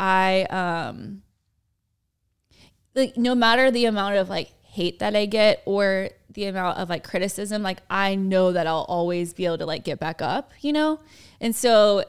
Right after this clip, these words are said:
because I'm so positive, like, I don't, I can't think of, like, one thing that would actually knock me down enough to just stop.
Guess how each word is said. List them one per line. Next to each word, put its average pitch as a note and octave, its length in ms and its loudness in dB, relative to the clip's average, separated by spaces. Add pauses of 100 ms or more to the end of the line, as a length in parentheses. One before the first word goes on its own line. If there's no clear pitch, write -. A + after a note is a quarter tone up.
(160)
because A#3 260 -2
I'm A3+ 120 2
so A3+ 160 2
positive, - 680 -4 (140)
like, G#3+ 200 0
I A#3 120 4
don't, B3 400 2
I A#3 120 2
can't C4 300 -4
think C4 160 0
of, G#3+ 100 -2
like, G3 140 0
one F#3+ 280 -2
thing G3+ 120 -6
that F#3 140 -2
would E3+ 100 0
actually F#3 380 -4
knock F3 240 -6
me F#3 100 -6
down E3+ 280 -4
enough E3 320 -6
to F#3 100 -8
just D#3+ 220 -12
stop. E3 540 -4